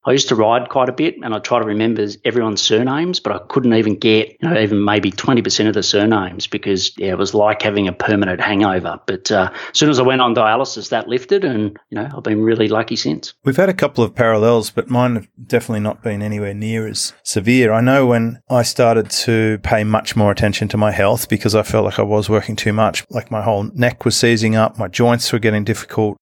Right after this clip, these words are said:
Speaker 2: I did M R I and D N A and all these other tests, and through a series of, um, that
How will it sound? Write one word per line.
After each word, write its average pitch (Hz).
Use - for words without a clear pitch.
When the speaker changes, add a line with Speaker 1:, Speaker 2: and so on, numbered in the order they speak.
Speaker 2:
I 110
did 101
M 110
R 104
I 120
and 98
D 135
N 113
A 117
and 95
all 127
these 123
other 107
tests, -
and 104
through 117
a 113
series 127
of, 104
um, 104
that 110